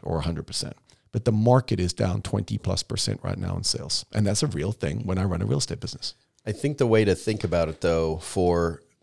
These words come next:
Speaker 2: agents that have been in it, say, for five years or more,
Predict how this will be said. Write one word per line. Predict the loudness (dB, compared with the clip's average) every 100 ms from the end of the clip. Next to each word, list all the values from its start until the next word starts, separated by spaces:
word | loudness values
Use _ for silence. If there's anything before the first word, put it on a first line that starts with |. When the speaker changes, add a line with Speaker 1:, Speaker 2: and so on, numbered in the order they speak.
| _ _ _ _ _ -2
Speaker 2:
agents | 0 0 -2 0
that | 0
have | 2
been | 0 2
in | 2
it, | 0 -6 -6
say, | -2 0
for | 0 -2 -4 -14 _ _ _ _ _
five | 0 0 2 0
years | 2 2 0
or | 2
more, | 2 2 0